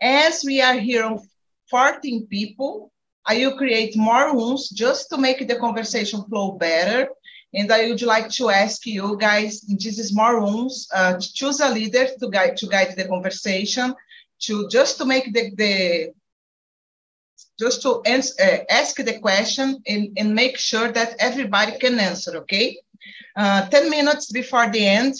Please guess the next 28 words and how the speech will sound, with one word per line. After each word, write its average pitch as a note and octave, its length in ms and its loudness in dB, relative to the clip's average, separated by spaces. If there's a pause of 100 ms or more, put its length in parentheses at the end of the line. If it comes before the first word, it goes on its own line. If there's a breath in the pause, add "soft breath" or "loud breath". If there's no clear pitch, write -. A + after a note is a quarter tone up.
(160)
I G3+ 80 -2
will A#3 240 0
bring A#3+ 260 0
you A#3+ 460 2
guys F#3+ 440 2
back F#3+ 280 4
here A3+ 380 -4
to G3+ 100 -10
the G3+ 140 -6
main F#3+ 240 -2
room F#3 260 -6 (460 loud breath)
and A#3 200 0
we A#3+ 200 0
can A#3+ 180 2
discuss A#3 500 -2
a A3+ 120 0
little G#3+ 320 0
how A3 180 2
was G#3 220 2
the A3+ 80 0
experience, E3+ 580 -6
okay, A3 320 -2
guys? B3 480 -2 (420 soft breath)
So - 380 -2
everybody A#3+ 600 2
has F#3+ 360 2
the G3 200 -6
questions D4+ 1300 -2